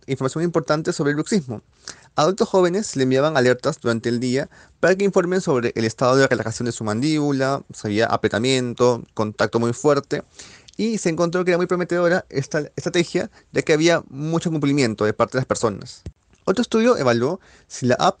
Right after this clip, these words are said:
Posture Screen era útil para encontrar correlación entre postura y maloclusión. A veintinueve sujetos se tomó fotos con esta app para evaluar la postura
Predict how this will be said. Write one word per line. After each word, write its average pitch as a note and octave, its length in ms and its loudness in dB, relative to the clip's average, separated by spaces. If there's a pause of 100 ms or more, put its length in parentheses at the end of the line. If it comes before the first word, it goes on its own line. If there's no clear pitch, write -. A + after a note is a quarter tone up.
(120)
Posture F#3+ 320 0
Screen G#3 360 0 (140)
era G3 200 0
útil G3+ 240 -2
para C3+ 160 0
encontrar C3 340 -2
correlación D3 640 0 (140)
entre A2 480 -2
postura C#3 500 -2
y B2 80 -8
maloclusión. A#2 640 -4 (540)
A D#3 60 2
veintinueve F#3+ 260 -2
sujetos G#3 420 0
se E3+ 120 0
tomó B2+ 260 -2
fotos C#3+ 360 -2
con A#2+ 140 -2
esta B2+ 220 0
app - 300 0 (100)
para G#2 140 4
evaluar G#2+ 180 4
la D#3+ 100 0
postura E3+ 480 -2